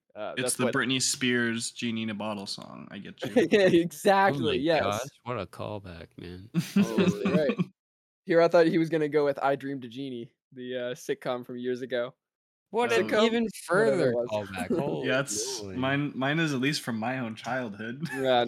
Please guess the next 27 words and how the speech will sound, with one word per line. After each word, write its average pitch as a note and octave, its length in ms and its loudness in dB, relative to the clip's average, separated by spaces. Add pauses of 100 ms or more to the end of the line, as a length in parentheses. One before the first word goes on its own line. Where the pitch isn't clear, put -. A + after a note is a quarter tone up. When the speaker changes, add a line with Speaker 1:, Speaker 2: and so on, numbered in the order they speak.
Speaker 1:
we, G#3 140 2
<laughs> - 280 -2
you F#3+ 180 4
didn't A3 260 8
watch G#3+ 260 6
I G#3 100 8
Dreamed G#3 300 0
a G3 40 4
Genie G#3+ 400 0
in A3 80 2
your A3+ 120 -2
childhood? A3+ 600 2 (100)
Speaker 2:
<laughs> - 120 -20
N-, D3 200 -2
Speaker 1:
You C#3+ 100 2
were B2 60 -4
missing C3 300 -6
Speaker 2:
no. B2+ 80 -2
Speaker 1:
out, C3+ 360 2
dude. C#3+ 320 -4 (460)
Man, C#3 320 2
what D3+ 100 2
a C3 60 2
classic. D3 840 0 (480)
Oh, C3+ 360 0 (1080)
great D3 340 -2
show. A#2 360 -2